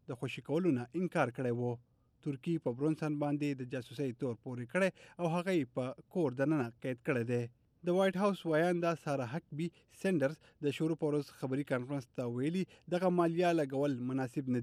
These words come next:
دي او ترکي دغه ګام په غلط لوري اخیستی دی. سارا سینډرز وایي، د امریکا له خوا په ترکي لګولې شوي ټیکسونه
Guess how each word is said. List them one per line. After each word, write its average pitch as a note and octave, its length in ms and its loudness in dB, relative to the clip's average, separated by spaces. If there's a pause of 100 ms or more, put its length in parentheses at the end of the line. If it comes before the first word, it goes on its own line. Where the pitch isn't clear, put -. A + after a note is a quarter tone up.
دي B2+ 100 0 (200)
او C3 140 -10
ترکي B2+ 460 -6
دغه B2 260 -2
ګام D3+ 360 0
په A#2+ 200 -8
غلط C3 300 -2
لوري C#3+ 280 0 (160)
اخیستی C#3 380 -2
دی. B2 160 0 (680)
سارا G3+ 200 2
سینډرز G3+ 400 -2
وایي، F#3+ 220 2
د D3 220 -2
امریکا C#3 400 -2
له C3+ 200 -2
خوا E3 300 -2
په A#2+ 260 -10
ترکي C#3 400 -6
لګولې B2+ 480 -2
شوي E3+ 320 -6
ټیکسونه C3 400 -2